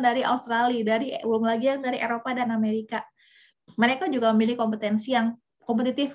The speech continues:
gitu. Maka buat portofolio kita lebih bagus, ikutilah K M Bangkit salah satunya, di mana teman-teman akan membuat diri kalian itu memiliki banyak portofolio sebelum kalian, eh,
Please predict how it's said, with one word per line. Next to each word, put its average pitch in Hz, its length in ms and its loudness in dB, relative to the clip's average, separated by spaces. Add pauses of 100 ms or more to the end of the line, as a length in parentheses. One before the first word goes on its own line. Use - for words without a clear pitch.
gitu. 185 320 -6 (240)
Maka 247 320 2
buat 214 320 -2 (320)
portofolio 220 480 -4
kita 208 240 -4
lebih 202 160 -4
bagus, 190 400 -4
ikutilah 240 560 -2 (320)
K 233 160 2
M 254 240 -2 (800)
Bangkit 226 320 2
salah 247 160 -2
satunya, 233 320 -2
di 247 160 -2
mana 220 160 0
teman-teman 240 320 -2
akan 247 240 -4
membuat 214 480 0
diri 214 160 -2
kalian 208 400 -6
itu 277 160 -8
memiliki 226 560 -4 (320)
banyak 254 320 4
portofolio 220 720 -2
sebelum 247 480 -2 (480)
kalian, 226 320 -2 (240)
eh, 202 340 -2